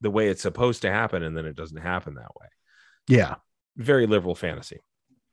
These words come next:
Speaker 1: Um, the only time I've ever seen that happen is when it's the grandmothers in, in Argentina saying, uh, "Where's my kids?"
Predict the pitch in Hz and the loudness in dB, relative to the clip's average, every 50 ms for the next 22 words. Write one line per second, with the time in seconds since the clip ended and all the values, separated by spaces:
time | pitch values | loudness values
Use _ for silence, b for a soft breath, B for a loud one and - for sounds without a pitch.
0 | _ _ B B B B B B B - 110 110 104 95 92 90 90 87 82 - | _ _ B B B B B B B 0 2 4 4 4 4 0 -2 -6 -6 0
1 | 107 117 123 139 135 123 135 123 117 110 101 95 101 101 98 92 - - 101 90 | 2 4 4 4 2 2 0 0 0 0 -2 -2 -2 -4 -4 -6 -6 -6 -6 -6
2 | 87 82 - - - 117 117 113 110 - 90 85 85 85 82 - - - 87 87 | -6 -8 -8 -8 -4 -2 -2 -2 -2 -4 -6 -6 -6 -8 -10 -10 -10 -10 -8 -8
3 | 85 80 - - 87 80 78 90 95 98 92 87 80 76 76 78 76 73 76 - | -8 -12 -10 -12 -12 -6 -4 -4 -2 -2 -2 -4 -6 -6 -8 -8 -10 -10 -12 -14
4 | - _ - 85 80 78 78 78 76 - _ - 85 80 78 78 73 - _ - | -18 _ -14 -12 -12 -12 -14 -16 -18 -18 _ -14 -14 -12 -12 -14 -16 -14 _ -10
5 | 87 85 78 80 78 - - - 104 90 80 78 78 - - - 92 87 87 98 | -10 -8 -10 -14 -16 -16 -10 -10 -10 -8 -8 -10 -12 -14 -12 -10 -10 -10 -8 -10
6 | 90 87 85 - - - 82 85 80 78 73 - _ _ _ _ _ _ _ _ | -10 -12 -12 -14 -14 -12 -10 -8 -8 -10 -10 -14 _ _ _ _ _ _ _ _
7 | _ _ _ _ - 90 127 180 180 160 170 151 123 - - 135 127 104 80 73 | _ _ _ _ 0 2 2 2 2 2 -2 -2 -2 -4 -2 0 0 0 0 -4
8 | - - - | -12 -20 -20